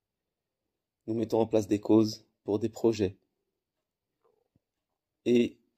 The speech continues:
nous attendons les résultats. Et en méditant, je me suis dit,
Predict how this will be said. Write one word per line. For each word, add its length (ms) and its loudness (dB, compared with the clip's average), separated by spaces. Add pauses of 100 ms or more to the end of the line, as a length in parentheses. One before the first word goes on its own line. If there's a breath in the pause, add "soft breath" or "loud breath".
nous 200 0
attendons 500 0 (1160)
les 80 -4
résultats. 500 -10 (2750)
Et 420 0 (460)
en 100 -6
méditant, 540 0 (960)
je 120 -8
me 80 0
suis 200 -4
dit, 240 -4